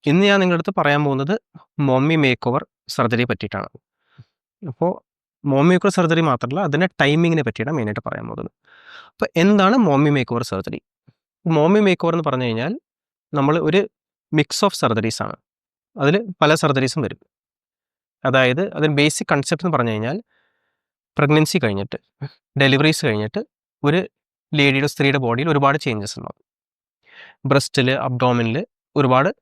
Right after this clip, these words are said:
ചേഞ്ചസ് ഉണ്ടാവും. ആ ചേഞ്ചസ് നമ്മൾ പ്രീ പ്രഗ്നൻസി, അതായത് പ്രഗ്നൻസി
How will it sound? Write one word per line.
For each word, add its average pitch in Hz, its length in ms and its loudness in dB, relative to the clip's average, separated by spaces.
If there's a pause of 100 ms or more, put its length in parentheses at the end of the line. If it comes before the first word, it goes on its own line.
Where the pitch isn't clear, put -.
(140)
ചേഞ്ചസ് 117 340 -2
ഉണ്ടാവും. - 220 -14 (520)
ആ - 20 2 (680)
ചേഞ്ചസ് 147 440 2
നമ്മൾ 120 160 0 (580)
പ്രീ 165 120 6 (140)
പ്രഗ്നൻസി, 120 380 -2
അതായത് 127 220 -4
പ്രഗ്നൻസി 135 360 -2